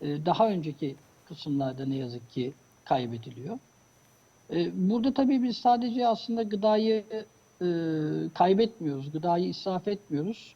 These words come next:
Aslında suyu, havayı, e, enerjiyi, harcadığımız emeği ve sermayeyi de aslında kaybediyoruz. E, yapılacak çok şey var aslında bireysel olarak da,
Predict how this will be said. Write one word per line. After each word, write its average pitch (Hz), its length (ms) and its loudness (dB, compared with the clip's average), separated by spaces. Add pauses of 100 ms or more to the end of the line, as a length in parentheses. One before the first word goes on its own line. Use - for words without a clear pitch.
Aslında 196 600 2 (120)
suyu, 202 520 4 (420)
havayı, 190 500 2 (520)
e, 151 80 -10 (600)
enerjiyi, 180 760 4 (320)
harcadığımız 185 840 0
emeği 196 500 2 (520)
ve 220 300 2
sermayeyi 190 720 0
de 147 160 -2 (220)
aslında 135 400 -10
kaybediyoruz. 131 840 -6 (640)
E, 147 100 -6
yapılacak 196 640 2
çok 247 200 -4
şey 185 200 2
var 160 100 2
aslında 185 260 -2
bireysel 180 360 0
olarak 156 440 0
da, 240 220 4